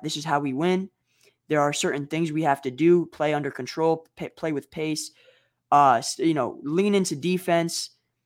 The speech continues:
focus on rebounding," like, the little things, right? The, it's not just about shot making. It's not about scoring. Scoring in the playoffs is a, is, is important, but it's not as important as the, as defense, rebounding,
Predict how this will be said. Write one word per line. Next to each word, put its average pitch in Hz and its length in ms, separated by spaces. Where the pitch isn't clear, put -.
focus 208 420
on 175 160
rebounding," 175 720
like, 143 200
the 160 100
little 214 240
things, 113 380
right? 156 320
The, 170 180
it's 170 140
not 214 200
just 220 160
about 180 220
shot 202 300
making. 113 400
It's - 120
not 180 200
about 185 200
scoring. 185 460
Scoring 240 400
in 247 80
the 220 60
playoffs 226 640
is 180 160
a, 170 60
is, 160 160
is 156 120
important, 151 440
but 175 160
it's 160 160
not 190 220
as 214 120
important 190 460
as 156 200
the, - 240
as 131 140
defense, 208 720
rebounding, 180 840